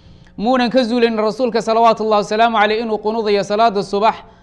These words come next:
ilaa uu dunidaba ka tegay nabigu alayhi salaatu wasalaam. Faaraqa dunya bimacnaa xataa maata weeyaan macnaheedu.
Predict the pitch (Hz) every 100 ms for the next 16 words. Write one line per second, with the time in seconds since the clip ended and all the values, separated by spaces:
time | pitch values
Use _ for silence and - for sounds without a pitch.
0 | _ _ _ 190 220 247 214 196 208 226
1 | 214 208 190 202 196 185 208 202 185 170
2 | 180 170 180 156 196 185 190 226 208 170
3 | 240 240 226 226 208 208 220 202 190 185
4 | 175 165 160 156 143 151 131